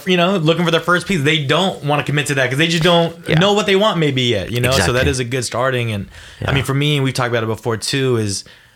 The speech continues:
Speaker 1: you know, we love the story of our people. And, and
Speaker 2: Yeah.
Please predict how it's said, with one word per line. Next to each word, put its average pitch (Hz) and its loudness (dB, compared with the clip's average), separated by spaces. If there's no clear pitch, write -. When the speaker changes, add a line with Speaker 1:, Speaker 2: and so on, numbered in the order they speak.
Speaker 1:
you 113 -2
know, 120 2
we 139 2
love 135 0
the 123 0
story 139 0
of 101 -2
our 104 0
people. 92 -6
And, 120 -2
and 127 0
Speaker 2:
Yeah. - -6